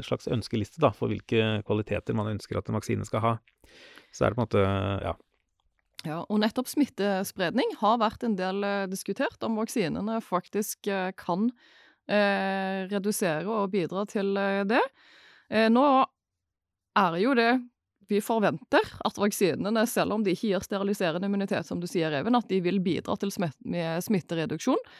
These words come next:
Speaker 2: eh, fordi de rett og slett forhindrer den tiden du har, eh, levende virus som formerer seg i, eh, kroppen din, og som på en måte kan spres ut i luften for å infisere andre. Eh, det er jo det vi forventer, og nå begynner vi også å få data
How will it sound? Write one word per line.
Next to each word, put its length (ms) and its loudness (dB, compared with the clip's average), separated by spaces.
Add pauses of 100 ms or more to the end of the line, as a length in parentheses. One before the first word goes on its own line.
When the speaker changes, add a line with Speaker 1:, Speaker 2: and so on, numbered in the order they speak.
(400)
Speaker 2:
eh, 220 4
fordi 340 2
de 140 4
rett 180 -2
og 80 -8
slett 160 -4
forhindrer 640 -2
den 160 2
tiden 360 -2
du 100 2
har, 320 2 (140)
eh, 520 -2
levende 400 0
virus 440 -2
som 240 -2
formerer 480 0
seg 320 0
i, 240 -2
eh, 100 -2
kroppen 380 -6
din, 100 0 (400)
og 100 -6
som 160 -2
på 60 -4
en 120 -2
måte 160 -8
kan 140 -2
spres 500 -4
ut 300 -2
i 280 -2
luften 340 -6
for 120 -2
å 40 -2
infisere 400 -2
andre. 300 0 (540)
Eh, 120 -2
det 140 2
er 100 0
jo 60 2
det 160 2
vi 80 2
forventer, 580 0 (320)
og 140 4
nå 160 2
begynner 280 -2
vi 140 0
også 480 0
å 40 -4
få 220 -4
data 380 0